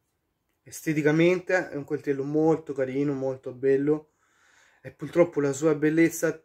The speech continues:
tende ad ingannare le persone, come è successo con me. Allora, partiamo inta-, innanzitutto dalla lama, la forma della lama.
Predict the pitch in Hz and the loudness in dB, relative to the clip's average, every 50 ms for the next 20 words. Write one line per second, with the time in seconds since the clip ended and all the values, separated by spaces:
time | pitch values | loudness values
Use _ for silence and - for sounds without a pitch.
0 | _ _ 135 139 131 - _ _ - 151 151 156 147 139 135 135 131 135 135 135 | _ _ -14 -14 -14 -16 _ _ -4 -4 0 0 0 0 0 -2 -6 -6 -6 -4
1 | 127 135 131 127 123 120 120 120 120 117 - - - 110 76 78 67 127 - 131 | -4 -2 -4 -4 -4 -6 -8 -8 -12 -14 -14 -14 -16 -14 -14 -14 -16 -16 -12 -10
2 | 131 135 123 - - - - - 123 120 - - 117 120 113 101 98 - _ _ | -10 -10 -10 -12 -16 -20 -20 -20 -20 -20 -18 -16 -14 -12 -12 -12 -14 -16 _ _
3 | _ _ _ _ _ _ _ _ _ _ _ _ _ _ _ _ _ _ _ _ | _ _ _ _ _ _ _ _ _ _ _ _ _ _ _ _ _ _ _ _
4 | _ _ _ _ - - - - - - - - - - - - 156 143 156 165 | _ _ _ _ -20 -20 -20 -20 -20 -20 -20 -20 -20 -10 -2 0 2 4 4 2
5 | - - 208 196 202 208 202 202 233 226 202 165 180 190 190 185 - 214 214 208 | 2 2 2 2 2 2 0 0 0 0 2 2 0 0 -2 -4 -6 -8 -8 -8
6 | - 185 - - 165 151 156 147 139 127 120 120 120 - - - 170 165 156 170 | -6 -6 -8 -4 0 2 2 4 4 2 0 -2 -6 -8 -10 -6 -6 -6 -4 -2
7 | 196 175 170 160 151 143 143 127 123 113 120 127 - | -2 0 2 2 2 2 2 0 0 -4 -6 -6 -10